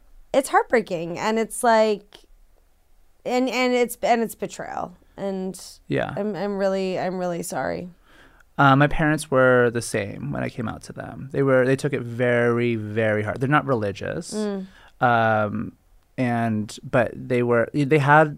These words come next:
Speaker 2: this dream of, like, who I was going to be,
Speaker 1: Mm.
Speaker 2: who my sister was going to be. And I think out of,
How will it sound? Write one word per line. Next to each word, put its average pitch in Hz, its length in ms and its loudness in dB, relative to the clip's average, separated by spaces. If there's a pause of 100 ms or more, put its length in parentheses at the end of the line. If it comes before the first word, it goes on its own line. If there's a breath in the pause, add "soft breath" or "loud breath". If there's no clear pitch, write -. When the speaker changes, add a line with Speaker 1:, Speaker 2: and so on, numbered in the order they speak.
Speaker 2:
this 147 220 -2
dream 107 560 -4
of, 117 160 -4
like, 113 220 0
who 117 240 -2
I 113 80 2
was 110 120 -2
going 113 220 -4
to 110 60 -2
be, 104 380 -4 (180)
Speaker 1:
Mm. 175 60 -12 (520 loud breath)
Speaker 2:
who 131 120 -2
my 117 100 0
sister 117 420 -6
was 120 140 -8
going - 180 -8
to - 100 -6
be. 104 520 -8
And 120 340 -2 (300)
I 120 140 4
think 120 200 -2
out 117 160 2
of, 113 180 -2